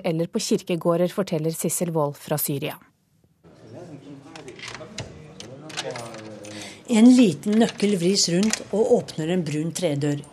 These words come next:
Speaker 2: Gjennom et gitter ser jeg på mer enn tjue menn som sitter på gulvet i et stort rom. Alle er kortklippet, noen barbert på hodet,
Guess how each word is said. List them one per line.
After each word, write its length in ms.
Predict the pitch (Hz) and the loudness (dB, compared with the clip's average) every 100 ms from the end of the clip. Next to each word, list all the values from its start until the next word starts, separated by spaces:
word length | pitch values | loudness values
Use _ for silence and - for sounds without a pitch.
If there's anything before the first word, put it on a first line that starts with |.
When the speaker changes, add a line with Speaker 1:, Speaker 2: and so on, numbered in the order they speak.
| - - - - - | -20 -20 -20 -12 -2
Speaker 2:
Gjennom 300 | 175 190 220 | 0 2 0
et 160 | 220 | 0
gitter 420 | 190 - 254 208 | -4 2 2 2
ser 260 | 143 - 151 | 0 -4 -4
jeg 160 | 156 151 | -4 -4
på 80 | 190 | -4
mer 200 | 147 160 | -2 -4
enn 120 | 175 | -4
tjue 380 | - - 185 185 | -2 -2 -2 0
menn 280 | 185 214 190 - | -2 -4 -8 -4
som 180 | 269 | -2
sitter 280 | 247 165 175 | -2 -4 -6
på 160 | - 175 | -8 -6
gulvet 420 | 151 151 185 214 | -4 -2 -2 -2
i 100 | 165 | -6
et 100 | 160 | -6
stort 400 | - - 147 143 151 | -6 -6 -8 -6 -2
rom. 260 | 147 147 - - - - - - 277 | -2 -4 -12 -20 -20 -20 -20 -2 2
Alle 240 | 202 185 | 4 4
er 240 | 226 165 - | 2 -2 -2
kortklippet, 720 | - 247 - 180 240 240 - - | -2 -2 -2 -2 0 -2 -4 -4
noen 420 | 226 190 170 214 185 | 0 2 0 -2 -2
barbert 460 | 170 160 151 143 | -4 -2 -4 -4
på 100 | 180 | -6
hodet, 320 | 160 185 214 | -6 -2 -2